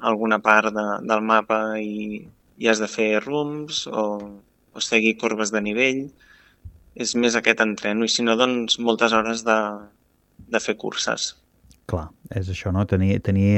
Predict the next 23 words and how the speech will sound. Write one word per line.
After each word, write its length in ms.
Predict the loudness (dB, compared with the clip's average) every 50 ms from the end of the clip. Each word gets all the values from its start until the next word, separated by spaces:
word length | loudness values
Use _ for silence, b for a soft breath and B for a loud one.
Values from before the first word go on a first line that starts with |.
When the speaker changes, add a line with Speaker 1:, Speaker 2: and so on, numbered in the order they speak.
| 6
Speaker 2:
eh, 60 | 4 2
eh, 380 | 2 0 0 0 2 2 2 2 2 4 4 6 6 6
les, 160 | 4 2 0 -4
les 800 | -8 -6 -2 0 2 2 2 2 4 4 6 6 4 4 6 6
dues, 300 | 8 8 8 6 4 0 -2 0
les 260 | 4 4 4 6 6
dues 240 | 8 8 6 6 6
vessants, 480 | 2 2 2 2 4 4 4 4 4
eh, 140 | 4 4 4 2 2 2
el, 80 | 2 2
Speaker 1:
Mm. 240 | 2 0 -2 -2 -2
Speaker 2:
el, 180 | -2 -2 0
també 240 | 0 2 2 4 4
el, 200 | 4 4 2 0 0
el 120 | -2 0 0
tema 180 | 0 0 0
físic 320 | 0 -2 -2 0 -2 0 0
també 220 | 0 2 2 2
és 80 | 2 0
important 420 | 0 0 -2 -2 0 -2 -2 0 0
per, 140 | 2 2 4
Speaker 1:
Sí, 80 | 4 4
el, 160 | 2 0 -4